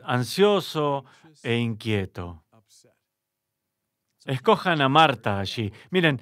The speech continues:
somos todos pecadores aquí, todos caemos en esto. Cuando se encuentren asaltados por ansiedades, pregúntense sencillamente,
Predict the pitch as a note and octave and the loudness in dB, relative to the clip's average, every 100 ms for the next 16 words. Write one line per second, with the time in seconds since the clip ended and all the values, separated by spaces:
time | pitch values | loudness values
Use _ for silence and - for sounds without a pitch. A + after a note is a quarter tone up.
0 | - - A3+ F#3+ C3 E3 D#3 B2+ G#2+ A2+ | -10 -6 -2 -2 0 4 4 4 0 -2
1 | A#2+ C#3 C3 A2+ - A2 B2 G2+ _ - | 2 2 0 -2 -6 -8 -8 -10 _ 0
2 | F#3+ E3 C3 A#2+ G#2 - - C3 C#3 A2+ | 4 6 4 0 -4 -10 0 2 2 -2
3 | B2 A#2+ A2 - F#2 - - - - - | -2 -2 -4 -6 -14 -14 -20 -20 -20 -4
4 | C#3 D3 F3 F3+ F#3 A#3 G#3+ G#3 F#3+ E3 | -2 -2 -2 -2 0 0 0 -2 -2 -2
5 | - C#3 B2+ F#3+ F#3 E3+ C3+ - D3+ C#3 | 0 0 2 4 4 2 -2 -4 -4 -4
6 | D3+ D#3+ E3+ C3+ A2 - _ _ - _ | -4 -2 0 0 -2 -12 _ _ -20 _
7 | - G3 A3 G3+ F#3+ E3+ D#3+ E3+ D#3+ D3 | -4 0 2 0 0 -2 -2 -2 -2 -4
8 | C#3+ F#3 E3+ D#3+ E3 C#3+ B2+ | -4 -4 -2 -2 -4 -6 -8